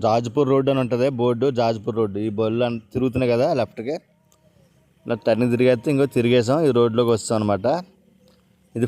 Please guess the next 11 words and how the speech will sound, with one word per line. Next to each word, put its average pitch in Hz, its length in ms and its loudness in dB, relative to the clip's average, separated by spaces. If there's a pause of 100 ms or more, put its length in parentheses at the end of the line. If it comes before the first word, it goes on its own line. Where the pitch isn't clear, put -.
ఫోర్ 123 260 4
లేన్సే. 135 320 0
ఇక్కడ 135 140 -4
నుంచి 131 200 -6
సుమారు 143 360 2
ఇరవై 135 200 2
ఐదు 127 180 -4
కిలోమీటర్లు 135 460 0
ఉందండి. 127 320 -2 (500)
బీఆర్పీఎల్ 147 640 2
అంట 117 100 -6